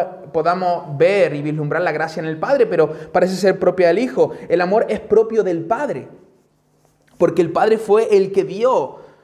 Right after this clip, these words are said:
el texto que, que todos conocemos, Juan tres dieciséis, "De tal manera amó Dios al mundo". ¿Y qué ha hecho Dios? ¿Cómo ha demostrado su amor?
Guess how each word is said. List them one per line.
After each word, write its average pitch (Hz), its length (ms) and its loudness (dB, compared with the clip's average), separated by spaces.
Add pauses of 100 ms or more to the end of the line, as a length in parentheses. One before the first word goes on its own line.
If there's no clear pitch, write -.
el 135 300 -10
texto 165 300 -8
que, 160 200 -6
que 123 400 -8
todos 165 220 -2
conocemos, 160 520 -4
Juan 160 220 -2
tres 165 160 0
dieciséis, 160 400 -4
"De 151 100 -2
tal 170 200 -2
manera 180 300 0
amó 170 180 -2
Dios 180 580 -2
al 151 140 -4
mundo". 160 460 -2 (180)
¿Y 175 80 -6
qué 240 140 0
ha 240 80 0
hecho 233 200 -2
Dios? 160 300 0
¿Cómo 240 220 0
ha - 20 2
demostrado 190 460 -2
su 175 100 -4
amor? 147 280 -2